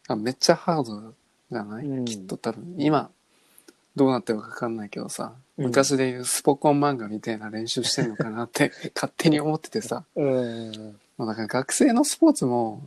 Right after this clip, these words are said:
Speaker 1: なんか働き方改革みたいにさ、
Speaker 2: うん。
Speaker 1: もうしっかり決めて、効率良い練習の仕方とか、
Speaker 2: うん。うん。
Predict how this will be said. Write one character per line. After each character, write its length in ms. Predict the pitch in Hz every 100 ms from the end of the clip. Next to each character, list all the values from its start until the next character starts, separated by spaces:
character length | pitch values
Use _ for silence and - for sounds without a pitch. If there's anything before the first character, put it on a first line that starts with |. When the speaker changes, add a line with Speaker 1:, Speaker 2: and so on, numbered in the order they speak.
| 139
Speaker 1:
な 120 | 117
ん 20 |
か 80 | -
働 460 | - - 160 -
き 20 | -
方 220 | 160 160
改 180 | - 160
革 260 | - 113
み 80 | 110
た 140 | -
い 60 | 123
に 120 | -
さ、 320 | - 127 113 143 _ _ _
Speaker 2:
う 40 | 131
ん。 200 | 113 104 _ _ _
Speaker 1:
も 80 | 135
う 20 |
し 140 | - 135
っ 20 |
か 220 | - 311
り 80 | 247
決 140 | -
め 120 | 127 143
て、 400 | - 175 131 - _ _ _ _ _ _ _ _ _ -
効 200 | - 175
率 280 | 180 - 170
良 160 | 165
い 160 | 143 101 _ _
練 180 | 120 123
習 200 | 123 -
の 100 | 127
仕 140 | 127 -
方 180 | 139
と 120 | 135 131
か、 260 | - 107 _
Speaker 2:
う 60 |
ん。 20 |
う 20 |
ん。 20 | 123